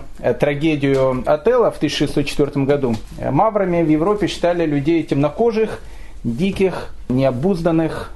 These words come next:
И, в общем, как бы, как мы видим, как Александр Сергеевич сказал, э, даже доверчивых. А Дездемона, э, которая была уроженкой Венеции по, по пьесе, она показана такой белой, пушистой, хорошей.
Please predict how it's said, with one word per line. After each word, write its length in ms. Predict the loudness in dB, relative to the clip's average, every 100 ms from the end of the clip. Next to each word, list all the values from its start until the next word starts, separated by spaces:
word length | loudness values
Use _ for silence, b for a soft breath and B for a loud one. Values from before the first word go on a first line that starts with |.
| -6
И, 260 | 0 2
в 60 | 2
общем, 260 | 2 0 0
как 200 | 2 2
бы, 260 | 2 2
как 140 | 0 0
мы 100 | 0
видим, 320 | 2 2 0 B B B 0
как 180 | 0
Александр 320 | 0 0 0 2
Сергеевич 320 | 2 0 0
сказал, 400 | 0 2 0 -4 B B
э, 160 | 0 2
даже 240 | 2 0
доверчивых. 680 | 2 2 2 -2 -4 -6 -8 B B B
А 120 | -2
Дездемона, 840 | 0 0 0 2 4 4 2 0 -4 0
э, 180 | 2 2
которая 360 | 2 2 2
была 340 | 4 4 4 0
уроженкой 800 | 0 2 2 2 0 2 2 0 0
Венеции 520 | 0 2 0 0 -2
по, 280 | 2 0 2
по 160 | 0
пьесе, 460 | 0 0 0 -2 -8 -12 -16 -8 -2
она 120 | 0
показана 420 | 2 2 2 0
такой 560 | 0 2 2 4 2 -2
белой, 360 | 0 2 4 2
пушистой, 720 | 0 0 0 0 0 0 0 -2 -4
хорошей. 640 | 0 2 2 2 2 0